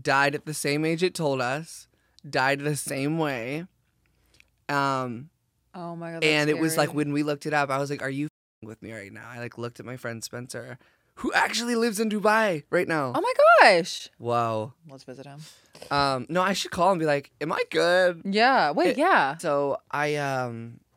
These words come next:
Speaker 1: we kinda freaked out, and we were like, "That was pretty, pretty weird." He's like, "I promise, Trevi, like, I swear to God, like, I've never, I wasn't with you at all." It was really weird. So that's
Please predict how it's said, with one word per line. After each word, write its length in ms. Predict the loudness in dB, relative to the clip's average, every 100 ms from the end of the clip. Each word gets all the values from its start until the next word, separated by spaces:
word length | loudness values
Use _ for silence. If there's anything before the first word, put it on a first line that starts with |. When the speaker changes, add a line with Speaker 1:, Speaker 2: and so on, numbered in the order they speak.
| _ -12
Speaker 1:
we 120 | -8
kinda 180 | -6 -6
freaked 240 | -8 -6
out, 140 | -6 -4
and 80 |
we 60 | -6
were 100 | -10
like, 360 | -10 -12 -14 -20 _ _ _ _ _ _ _ _ _ _ _ _ _
"That 200 | -14 -12
was 180 | -12 -16
pretty, 540 | -16 -16 -14 -14 -16 -18 _ _ _ _ _ _ _ _ -20 -20 -16
pretty 220 | -12 -10
weird." 340 | -8 -8 -8
He's 180 | -12 -16
like, 120 | -14 -14
"I 80 |
promise, 680 | -14 -16 -12 -10 -10 -14 -18 -20
Trevi, 280 | -18 -14 -14
like, 140 | -16 -20
I 40 | -20
swear 180 | -20 -20
to 60 |
God, 200 | -20 -20
like, 120 | -20 -20
I've 180 | -20 _
never, 400 | -20 -20 -20 -20 _ _
I 80 | -20
wasn't 260 | -20 -20 -20 _ _ -20
with 120 | -20
you 60 | -20
at 80 | -20
all." 240 | -20 -20 -20 _ _ _ _
It 40 | -14
was 100 | -10
really 180 | -10 -8
weird. 280 | -10 -12 -16 _ _ _ _ _ _ _ _ _
So 160 | -12
that's 200 | -12 -12